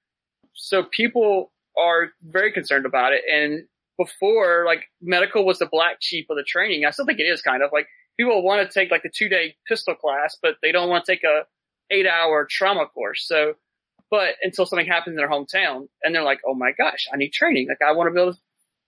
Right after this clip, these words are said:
know what I'm doing." And so I think even on, like, a national standpoint with Stop the Bleed campaign and other classes like First Care Provider, stuff like that coming about, people are curious and people, uh, wanna know. And so, uh, like,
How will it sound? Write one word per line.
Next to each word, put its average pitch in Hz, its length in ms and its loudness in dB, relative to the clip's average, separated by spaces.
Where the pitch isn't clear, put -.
know 190 180 2
what 202 80 2
I'm 196 120 -2
doing." 170 380 0
And 190 160 -2
so 208 320 0
I 170 80 -2
think 247 180 -2
even 240 100 -2
on, 208 80 2
like, 185 100 -2
a 160 60 0
national 156 500 -4
standpoint 151 320 -2
with 185 180 0
Stop 185 400 -2
the 170 60 -4
Bleed 165 400 -4
campaign 160 720 0
and 131 220 -2
other 170 160 2
classes 156 640 0
like 139 160 0
First 156 200 0
Care 160 100 0
Provider, 151 540 0
stuff - 180 -2
like 151 140 0
that 151 180 -2
coming 156 160 -4
about, 160 380 2
people 202 260 0
are 196 120 2
curious 147 420 0
and 151 80 -14
people, 180 640 0
uh, 151 200 -2
wanna 165 340 2
know. 160 320 2
And 151 260 -2
so, 156 440 0
uh, 151 100 2
like, 156 180 0